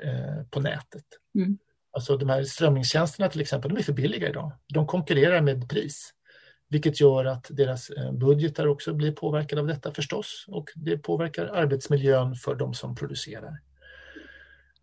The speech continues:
Speaker 1: Så att det, det, det är en konst att balansera, men jag tror vi måste hålla emot för att vi ska fortsätta producera kvalitet på ett kvalitativt sätt.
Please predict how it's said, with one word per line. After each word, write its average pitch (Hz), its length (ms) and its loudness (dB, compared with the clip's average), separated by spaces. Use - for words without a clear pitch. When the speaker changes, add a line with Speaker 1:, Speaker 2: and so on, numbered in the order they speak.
Speaker 1:
Så - 140 -8
att 147 100 -4
det, 156 300 4
det, 170 200 4
det 165 160 6
är 190 40 4
en 170 120 2
konst 160 340 0
att 147 80 -2
balansera, 156 680 2
men 143 100 0
jag 147 100 2
tror 147 100 -4
vi 151 80 8
måste 175 480 2
hålla 185 240 4
emot 139 580 -2
för 143 100 2
att 139 160 0
vi 139 40 -6
ska 143 160 -6
fortsätta 131 460 -6
producera 127 540 -2
kvalitet 131 720 -4
på 139 100 -4
ett 135 140 -8
kvalitativt 127 800 -4
sätt. - 480 -10